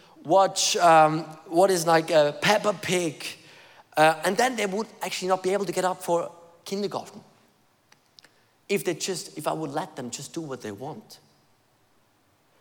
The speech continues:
You know, I sometimes disco-, like, d-, discover that we, we, we, we do wanna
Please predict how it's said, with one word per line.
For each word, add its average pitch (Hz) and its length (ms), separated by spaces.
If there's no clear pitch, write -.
You 165 80
know, 185 240
I 175 80
sometimes 196 380
disco-, 160 480
like, 156 260
d-, 151 140
discover 160 360
that 143 180
we, 185 300
we, 180 200
we, 190 240
we 208 100
do 220 200
wanna 202 420